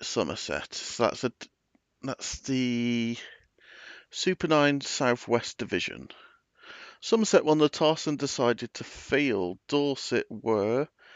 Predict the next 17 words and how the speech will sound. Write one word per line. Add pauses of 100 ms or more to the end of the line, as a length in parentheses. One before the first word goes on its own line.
(380)
seventy-one
for
four
from
thirty
overs, (460)
so
they
were
not
exactly
batting
at
a
high
rate
there.